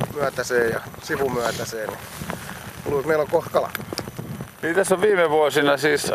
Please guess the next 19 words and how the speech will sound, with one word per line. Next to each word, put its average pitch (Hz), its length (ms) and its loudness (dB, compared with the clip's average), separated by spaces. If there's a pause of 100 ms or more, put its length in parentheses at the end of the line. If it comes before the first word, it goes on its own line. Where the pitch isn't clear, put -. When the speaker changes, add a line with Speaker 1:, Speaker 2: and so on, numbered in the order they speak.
Speaker 2:
havainnut 151 520 4
sen, 139 260 4
että 120 200 4
yhä 131 200 4
tärkeämmäksi 113 680 4
ja 98 60 0
tärkeämmäksi 104 680 4
on, 92 100 2
tota, 98 340 4 (480)
tullut 113 240 4
se, 127 220 2
että, 104 360 2 (360)
että - 160 0
heitetään 104 480 4
haukea 98 540 4 (280)
paljon 110 360 4
muualta 98 400 4
kuin 82 220 -6
kaislikosta. - 760 0